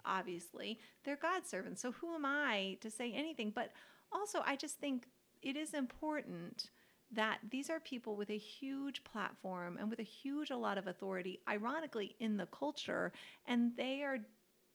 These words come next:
wittingly or unwittingly doing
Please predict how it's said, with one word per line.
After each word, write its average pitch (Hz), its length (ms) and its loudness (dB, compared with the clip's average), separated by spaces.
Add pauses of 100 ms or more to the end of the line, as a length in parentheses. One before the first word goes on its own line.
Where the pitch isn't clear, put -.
(480)
wittingly 294 540 4
or 202 220 2
unwittingly 175 960 4
doing 185 540 2